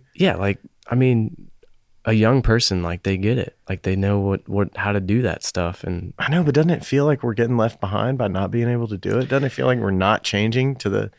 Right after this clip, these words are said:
Speaker 1: Yeah.
Speaker 2: to the
Speaker 1: Do
Speaker 2: landscape?
Speaker 1: But is it, like
Speaker 2: Or is it a different landscape?
Speaker 1: Right.
Speaker 2: Is it a
Speaker 1: I don't
Speaker 2: different part
Speaker 1: know.
Speaker 2: of the world? Could, should it be considered the same thing? <laughs>
Speaker 1: Yeah, I don't know.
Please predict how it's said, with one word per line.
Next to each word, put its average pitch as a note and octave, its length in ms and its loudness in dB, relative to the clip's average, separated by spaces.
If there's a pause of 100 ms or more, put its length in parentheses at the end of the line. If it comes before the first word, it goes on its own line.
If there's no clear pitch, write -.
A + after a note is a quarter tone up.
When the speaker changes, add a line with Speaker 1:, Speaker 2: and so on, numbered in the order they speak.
(260)
Speaker 1:
Yeah. F2+ 360 0 (140)
Speaker 2:
to A2 300 0 (340)
the A2+ 120 2
Speaker 1:
Do B2+ 80 8
Speaker 2:
landscape? B2 560 2 (100)
Speaker 1:
But A#2 140 4
is A2 160 2
it, A2+ 100 4
like G2+ 400 0 (680)
Speaker 2:
Or B2 100 4
is B2+ 120 4
it B2 80 4
a A2+ 60 2
different G#2+ 400 0
landscape? - 640 -2 (160)
Speaker 1:
Right. G2 320 -4 (720)
Speaker 2:
Is G#2+ 160 -2
it - 20 2
a - 20 2
Speaker 1:
I - 20 0
don't F2 80 -6
Speaker 2:
different B2+ 260 4 (100)
part A#2+ 140 4
Speaker 1:
know. - 20 2
Speaker 2:
of A2 60 2
the G2 60 -2
world? G#2 360 0
Could, - 160 -2
should - 160 -2
it G2+ 60 -2
be - 100 0
considered A2 640 0
the G2 80 -4
same - 200 -4
thing? - 340 -6 (100)
<laughs> - 100 -14
Speaker 1:
Yeah, F#2 320 -4
I A2 80 -4
don't A2+ 180 -2
know. A#2 300 0